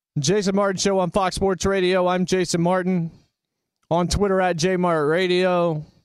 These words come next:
I do the show out of Nashville, Tennessee, Music City. Crew is in L A. That's Eric Roberts. That's Chris Perfett. That is Brian Finley. We will hear some more from them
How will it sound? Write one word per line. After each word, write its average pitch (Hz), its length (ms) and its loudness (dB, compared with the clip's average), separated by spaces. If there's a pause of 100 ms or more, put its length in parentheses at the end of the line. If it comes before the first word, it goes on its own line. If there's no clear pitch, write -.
(560)
I 196 80 2
do 190 120 2
the 156 120 0
show 156 480 0
out 135 120 0
of 131 60 -2
Nashville, 143 560 0
Tennessee, 147 580 0
Music 147 360 0
City. 170 440 -2 (1200)
Crew 208 280 0
is 156 120 -2
in 180 100 0
L 170 240 2
A. 160 140 2
That's 156 200 0
Eric 160 240 0
Roberts. 165 560 -2
That's 170 200 -2
Chris 180 200 -2
Perfett. 160 460 -2
That 151 220 -2
is 156 460 0
Brian 147 640 -2
Finley. 135 560 -2 (1800)
We 156 120 2
will 147 100 2
hear 156 180 0
some 147 160 0
more 151 200 0
from 147 200 -2
them 156 500 -2